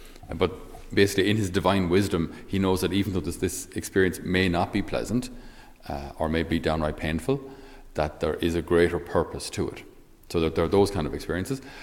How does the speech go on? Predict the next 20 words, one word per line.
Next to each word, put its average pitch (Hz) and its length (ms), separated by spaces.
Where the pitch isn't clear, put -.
Then 101 300
th-, - 160
there 90 180
are 82 400
experiences 98 420
then 95 140
where, 92 240
like, 90 280
a 90 60
parent 98 380
may 92 340
just - 220
simply 95 420
allow 76 320
a 78 60
child 78 420
or 78 220
give 82 340
a - 60
child 76 420